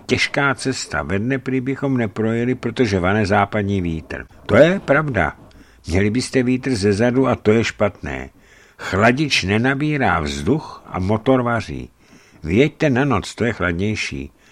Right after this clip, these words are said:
ale nespěte nikde v blízkosti močálu. Zavřete se ve voze nebo dojeďte až do Va-, do Fafy. Tam je malé tábořiště. Budete mít alespoň jistotu,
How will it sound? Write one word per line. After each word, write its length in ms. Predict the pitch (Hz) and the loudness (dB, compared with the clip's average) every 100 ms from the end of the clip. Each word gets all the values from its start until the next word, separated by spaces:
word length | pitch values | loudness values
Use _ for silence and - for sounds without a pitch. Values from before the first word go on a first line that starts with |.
| - - | -20 -8
ale 260 | 95 95 87 | 0 4 4
nespěte 760 | 87 139 - - 160 160 92 82 | 4 2 0 -4 -6 -4 -4 -2
nikde 420 | 120 160 82 73 | -2 -4 -6 -6
v 40 | |
blízkosti 600 | 64 92 - 127 123 - | -6 -8 -4 -6 -6 -6
močálu. 720 | 85 101 147 131 90 76 76 - _ - - - 85 | -6 -4 -2 0 0 -4 -8 -12 _ -20 -20 -16 -6
Zavřete 640 | 73 107 110 160 151 160 | 2 4 4 2 -4 -4
se 160 | - | -2
ve 140 | 87 95 | -2 0
voze 320 | 117 120 131 | -2 -2 0
nebo 260 | 131 98 82 | 0 0 0
dojeďte 500 | 80 107 117 113 110 | 0 0 -2 -4 -4
až 220 | 104 87 | -2 0
do 140 | 92 | 0
Va-, 160 | 95 104 - | 0 -2 -8
do 140 | 78 87 | -8 -6
Fafy. 460 | - 98 - 69 - - - - _ | -2 -4 -4 -14 -14 -20 -20 -20 _
Tam 160 | 87 101 | 0 2
je 100 | 117 | 4
malé 300 | 117 123 110 | 4 2 2
tábořiště. 880 | 110 101 101 90 80 - - 64 - _ _ - - | 2 2 2 -2 -4 -8 -8 -12 -12 _ _ -18 -6
Budete 360 | 80 120 - 151 | -2 -2 -2 -2
mít 180 | 139 | 0
alespoň 400 | 131 147 - 92 | 0 -2 -2 -4
jistotu, 580 | 92 98 120 117 131 120 | -2 -2 -4 0 0 0